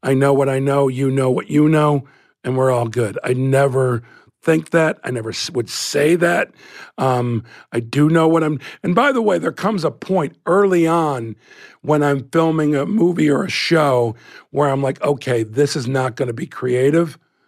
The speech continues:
and I'm gonna do the best I can," but I know that. So every day I'm not reminding people, you know, "Okay. I did this one movie." I forgot the name of it, with, uh, Gerard Butler and Jennifer Aniston. And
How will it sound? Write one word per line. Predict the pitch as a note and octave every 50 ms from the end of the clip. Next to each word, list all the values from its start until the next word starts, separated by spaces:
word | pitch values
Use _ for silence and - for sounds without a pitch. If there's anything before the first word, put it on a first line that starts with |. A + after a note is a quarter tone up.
| _ _ _ _ _ _ _
and | - A#2+ A#2+ A#2+
I'm | A#2+ B2
gonna | A#2+ A2+ A2+
do | - B2+ B2+
the | A#2+ A2+
best | A2 C3 C3 B2+ - - -
I | A#2+ A2+
can," | A2 - - C#3+ D#3+ E3 E3 F3 F3+ E3 - - _ _ _ _ _ _ _ _
but | - C3 B2 - - -
I | C#3+ C3+ C3
know | B2+ C3 C#3 C#3 C#3+ C#3
that. | B2+ B2+ A#2 A2 - - -
So | - - C3+ B2 A#2+ A#2+ - - - - - _ -
every | C3 C#3 C#3 C#3+ C#3
day | C3 C3 D3 C#3+ C#3
I'm | C3 B2+ C3
not | C3 C#3 -
reminding | B2+ B2 B2+ B2+ C3 C3 C3+ C#3 B2
people, | - A#2 A#2 A2+ - A#2 A#2
you | A#2 A#2 A#2
know, | A2+ A#2 - - - - - - _ _ _ -
"Okay. | - - - - G2+ F2 D#2+ - _ _ _ _ _ _ - - _ _ _ _ _ _ _ _ _ _ _ _
I | -
did | C3 C3+ D3+ C#3+
this | C#3 A#2+ -
one | C3+ C3 B2 A#2+
movie." | A#2 A#2 A2+ G#2 G2 F#2+ E2 D2+ - _ _ _ _
I | -
forgot | - - - - F2 -
the | G2+
name | F#2 F#2 A2+ B2+ C3
of | G#2+ F#2+
it, | - - _ _ _ _ _ _ _ -
with, | - - B2 A#2 - - - - -
uh, | - G#2+ A2 A#2 B2 - G#2+ A2 - - _ _ - - -
Gerard | - - C3+ C3 C3+ C#3 C#3 B2+ A2+
Butler | C3+ C3+ - - G3+ D3 C3 B2+ -
and | - - - A2
Jennifer | G2 B2 A#2+ A#2 G#2+ - -
Aniston. | D#3+ E3+ D3 C#3 - - - - -
And | - -